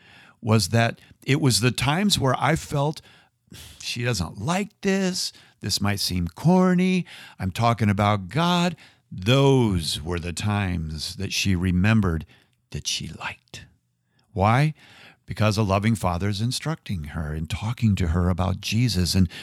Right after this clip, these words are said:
bringing Jesus to her. So don't be afraid. Uh,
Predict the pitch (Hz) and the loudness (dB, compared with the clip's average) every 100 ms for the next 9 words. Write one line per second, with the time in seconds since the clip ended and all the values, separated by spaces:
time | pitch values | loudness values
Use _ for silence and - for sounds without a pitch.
0 | - 92 95 127 131 104 90 82 92 85 | -8 2 6 8 8 6 4 4 2 2
1 | 104 - - 156 123 67 - _ - - | 0 0 0 2 2 -2 -10 _ -20 -4
2 | - 175 190 185 113 82 - - 71 76 | 0 2 2 2 2 0 -2 -10 -8 -10
3 | - _ - - - - 101 101 104 | -14 _ -20 -20 -20 -2 2 4 6